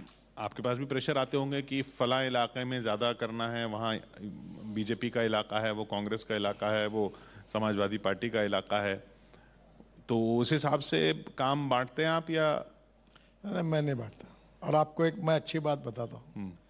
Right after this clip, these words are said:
Speaker 2: आप जो भाजपा के घोर विरोधी हैं, उनका एक कार्यक्रम करिए और सबको पूछिए। आप किसी भी पार्टी वाले एमपी को पूछिए जो बीजेपी के, बीजेपी को मत, बीजेपी तो बोले खुश ही है सब।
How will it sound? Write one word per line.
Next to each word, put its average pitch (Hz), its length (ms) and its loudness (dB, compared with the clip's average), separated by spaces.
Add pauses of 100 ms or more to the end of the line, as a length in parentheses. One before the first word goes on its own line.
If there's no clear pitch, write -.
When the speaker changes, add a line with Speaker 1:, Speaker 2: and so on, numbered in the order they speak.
(340)
Speaker 2:
आप 147 180 2
जो 160 180 2
भाजपा 156 440 2
के 170 80 2
घोर 147 340 4
विरोधी 151 380 4
हैं, 139 260 2
उनका 151 400 0
एक 156 120 0
कार्यक्रम 139 380 0
करिए 113 320 -10 (920)
और 151 140 -2
सबको 180 340 0
पूछिए। 139 380 -4 (680)
आप 160 200 2
किसी 202 260 4
भी 226 120 4
पार्टी 185 400 4
वाले 196 300 6
एमपी 160 220 0
को 170 140 0
पूछिए 139 440 -4 (180)
जो 156 180 -2
बीजेपी 151 460 2
के, 151 100 -2
बीजेपी 185 360 4
को 214 100 4
मत, 185 160 6
बीजेपी 170 340 2
तो 202 160 4
बोले 196 220 6
खुश 196 260 0
ही 196 120 4
है 147 80 6
सब। 123 220 -4